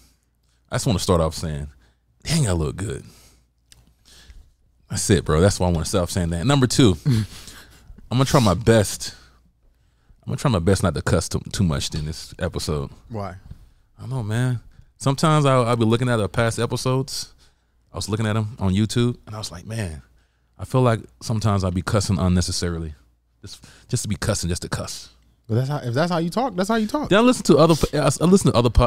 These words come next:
Speaker 1: uh, other podcasts, and they don't cuss as much as we cuss.
Speaker 2: That sound like a personal problem. They not us.
Speaker 1: They ain't boisterous enough.
Speaker 2: Exactly. The, literally, like you always say, the name of the podcast is The Boisterous Boys.
Speaker 1: Yeah.
Speaker 2: This is what we do.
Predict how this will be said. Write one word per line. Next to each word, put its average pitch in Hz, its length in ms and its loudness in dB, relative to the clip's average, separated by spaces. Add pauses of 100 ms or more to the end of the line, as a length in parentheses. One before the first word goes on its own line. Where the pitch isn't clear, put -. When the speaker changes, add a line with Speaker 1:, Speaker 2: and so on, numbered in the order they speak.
Speaker 1:
uh, 95 440 2
other 120 140 4
podcasts, 131 720 2
and 95 100 -4
they 127 60 0
don't 151 160 -2
cuss 131 220 -2
as 85 100 -6
much 87 200 -4
as 82 80 -10
we 85 100 -4
cuss. - 400 -6 (160)
Speaker 2:
That 156 160 -4
sound 165 160 -2
like 123 100 -2
a 101 240 -4 (340)
personal 151 320 -2
problem. 98 360 -4
They 107 180 -2
not 135 160 0
us. - 380 -4 (640)
Speaker 1:
They 123 120 4
ain't 123 140 6
boisterous 120 460 6
enough. 95 300 4
Speaker 2:
Exactly. 110 480 -2
The, 127 180 0
literally, 214 560 2
like 147 240 0
you 170 140 2
always 165 360 4
say, 110 220 0
the 104 160 0
name 151 300 2
of 175 60 2
the 165 60 0
podcast 147 520 -2
is 123 180 -2
The 120 100 0
Boisterous 123 520 2
Boys. 110 640 -2 (180)
Speaker 1:
Yeah. - 200 -6 (680)
Speaker 2:
This 127 160 2
is 147 100 -2
what 139 160 2
we 135 100 4
do. 131 260 2